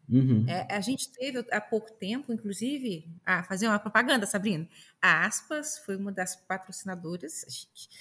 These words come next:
Speaker 2: de um, um, de, é, uma parceria com a Fiocruz, em que a gente trouxe aqui pra Leopoldina,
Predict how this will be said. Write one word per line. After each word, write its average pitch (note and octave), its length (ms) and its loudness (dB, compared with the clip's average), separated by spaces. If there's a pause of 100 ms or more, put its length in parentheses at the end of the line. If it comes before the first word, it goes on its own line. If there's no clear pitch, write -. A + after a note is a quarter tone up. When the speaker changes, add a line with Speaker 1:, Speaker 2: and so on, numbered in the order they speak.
(320)
Speaker 2:
de G#3 140 -2
um, G#3+ 520 0
um, F#3+ 200 -6
de, F#3+ 360 -4 (240)
é, F3 460 -4
uma F3+ 100 -4
parceria G3+ 460 -4
com A3+ 100 -8
a G#3 60 -4
Fiocruz, A3 720 -6
em G#3+ 80 -2
que G#3+ 140 -8
a G3 80 -4
gente G#3 680 -4 (640)
trouxe G#3+ 360 -2
aqui G#3+ 100 -6
pra G3 140 -4
Leopoldina, F#3+ 920 -4